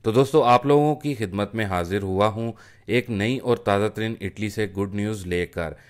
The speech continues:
इटली का बड़ा ऐलान, इल्लीगल तारकीन वतन की अब मोजें लग गईं।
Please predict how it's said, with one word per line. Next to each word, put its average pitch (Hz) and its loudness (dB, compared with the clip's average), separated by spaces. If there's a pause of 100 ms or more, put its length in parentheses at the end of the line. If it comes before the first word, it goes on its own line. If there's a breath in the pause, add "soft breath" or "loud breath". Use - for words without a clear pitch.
(160 loud breath)
इटली 117 -2
का - 4
बड़ा 101 2
ऐलान, 117 -2
इल्लीगल 123 0
तारकीन 101 -2
वतन 104 -4
की 110 -10
अब 101 -4
मोजें 90 -4
लग 87 -6
गईं। 82 -8